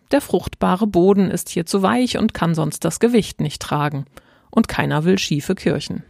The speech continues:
Die erste Landmarke des alten Landes westlich von Erbust ist gegenüber von Blankenese am südlichen Elbufer das Sperrwerk und die Klappbrücke an der Eeste-Mündung. Einst herrschte hier reger Güterverkehr.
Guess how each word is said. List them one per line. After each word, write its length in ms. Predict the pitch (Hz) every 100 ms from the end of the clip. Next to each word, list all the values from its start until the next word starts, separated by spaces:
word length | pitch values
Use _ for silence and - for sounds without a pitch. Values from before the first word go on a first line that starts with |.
| _ _ _ _ _ _ _ _ _ _
Die 80 | -
erste 320 | - - -
Landmarke 680 | 175 160 175 - 208 233 226
des 180 | 214 -
alten 320 | 190 214 208
Landes 460 | 185 202 214 214 -
westlich 380 | 185 - 175
von 180 | - 165
Erbust 560 | - 151 170 254 - -
ist 220 | 233 -
gegenüber 480 | - 208 190 175 185
von 200 | - 160
Blankenese 680 | 156 151 156 151 165 208 220
am 140 | 151 156
südlichen 460 | 170 - 214 214
Elbufer 640 | - 156 160 175 - 165
das 160 | 165 160
Sperrwerk 760 | - - 135 147 190 208 233 -
und 200 | 233 247
die 60 | 294
Klappbrücke 680 | - 165 - - 180 196 180
an 160 | 160
der 160 | 185 -
Eeste-Mündung. 840 | 151 - 165 147 143 135 139 - - _ _ _ - _ _ -
Einst 460 | 151 180 269 - -
herrschte 320 | 208 - 226
hier 200 | 220 202
reger 300 | 175 202 208
Güterverkehr. 880 | 254 - 170 - 160 - 147 147